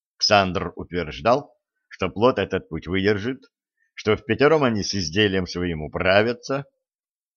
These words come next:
а он кормчий, ему виднее. Александр Коршунов дёрнул покрепче черенок ветки, заправил его под другие, попробовал,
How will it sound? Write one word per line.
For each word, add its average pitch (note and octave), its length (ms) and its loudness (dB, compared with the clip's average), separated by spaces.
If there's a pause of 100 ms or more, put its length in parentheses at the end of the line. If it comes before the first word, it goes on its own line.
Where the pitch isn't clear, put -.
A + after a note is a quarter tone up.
(180)
а F#2 180 2
он D#2+ 140 -4
кормчий, A#2 760 2 (140)
ему E2 380 -4
виднее. G2 580 -4 (1400)
Александр G#2 760 4
Коршунов G2 600 0
дёрнул B2 440 4
покрепче B2+ 500 -2
черенок A#2 460 0
ветки, A2 640 -2 (320)
заправил A#2 640 2
его C3+ 240 2
под A#2+ 260 0
другие, B2+ 640 0 (300)
попробовал, A#2+ 880 4